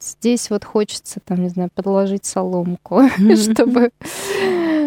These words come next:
Speaker 1: вот, э, но опять же тут важно, да, чтобы не, эм, не,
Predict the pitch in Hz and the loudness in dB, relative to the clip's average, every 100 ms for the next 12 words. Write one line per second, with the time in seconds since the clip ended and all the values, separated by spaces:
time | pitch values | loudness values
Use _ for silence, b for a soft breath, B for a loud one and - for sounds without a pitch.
0 | 269 - 220 214 233 208 - - - 196 | -2 0 2 4 4 4 0 -4 -2 -2
1 | 190 190 208 254 269 247 214 202 214 208 | 0 2 4 4 4 4 2 -2 -6 -4
2 | 208 214 202 190 185 185 - 185 190 190 | 0 0 0 -2 -2 -8 -8 -10 -4 -2
3 | 185 185 180 190 185 _ _ - - 190 | 0 0 -2 -4 -8 _ _ -16 -6 -4
4 | 185 180 185 185 185 175 _ _ _ - | -2 -2 -2 -2 -4 -6 _ _ _ -20
5 | _ _ 208 196 | _ _ -2 -2